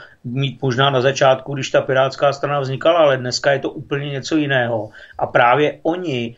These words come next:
jsou těmi, kteří by prosazovali, eh, ty zákazy, restrikce, eh,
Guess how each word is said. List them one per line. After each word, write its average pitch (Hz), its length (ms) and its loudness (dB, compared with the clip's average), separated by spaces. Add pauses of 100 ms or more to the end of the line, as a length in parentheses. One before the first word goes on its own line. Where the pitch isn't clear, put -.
(160)
jsou 156 240 4
těmi, 147 360 -2
kteří 143 320 -2
by 147 140 0
prosazovali, 147 920 2
eh, 143 500 0
ty 139 180 2
zákazy, 139 840 0 (240)
restrikce, 147 840 0 (400)
eh, 139 320 8